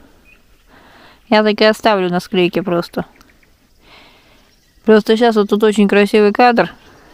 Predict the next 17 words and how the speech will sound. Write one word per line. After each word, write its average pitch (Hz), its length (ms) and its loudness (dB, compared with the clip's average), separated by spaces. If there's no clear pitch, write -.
а 190 120 0
я 208 180 2
забыла, 220 360 0
<laughs> - 20 2
как - 280 -4
выйти 220 220 2
режим, 208 400 2
чтобы 185 300 0
он 190 260 2
улавливал 180 520 0
это 170 180 -4
самое. 180 440 -2
Ну, 220 120 4
вот 208 160 4
где-то 196 260 0
примерно 175 400 0
так. 147 300 -4